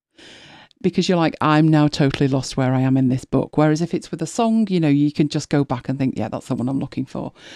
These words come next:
Much more difficult with an audiobook. Build quality is great.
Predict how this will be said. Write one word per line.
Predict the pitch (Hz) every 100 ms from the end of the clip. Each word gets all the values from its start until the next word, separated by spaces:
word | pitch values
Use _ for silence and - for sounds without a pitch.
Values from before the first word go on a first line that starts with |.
| - -
Much | 170 214 262 - -
more | 180 165
difficult | 160 135 127 123
with | -
an | 135
audiobook. | 131 123 117 113 - - - _ _ _ _
Build | 233 302 285
quality | 294 262 - 180
is | 156
great. | 143 131 202 -